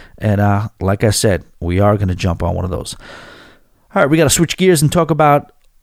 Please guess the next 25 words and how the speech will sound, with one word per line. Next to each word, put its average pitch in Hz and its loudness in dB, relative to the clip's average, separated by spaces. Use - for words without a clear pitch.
uh, 127 6
old 143 2
Johnny 160 2
come 156 2
lately. 147 2
That's 110 0
right, 131 2
Virgin 117 2
Voyages. 104 0
Now, 117 2
I 127 0
know, 123 2
to 117 -2
the 110 0
chagrin 113 -2
and 117 0
disappointment 110 -2
of 101 -2
many 139 0
people, 104 -2
I 123 0
am 131 0
a 117 2
born 131 2
contrarian, 107 0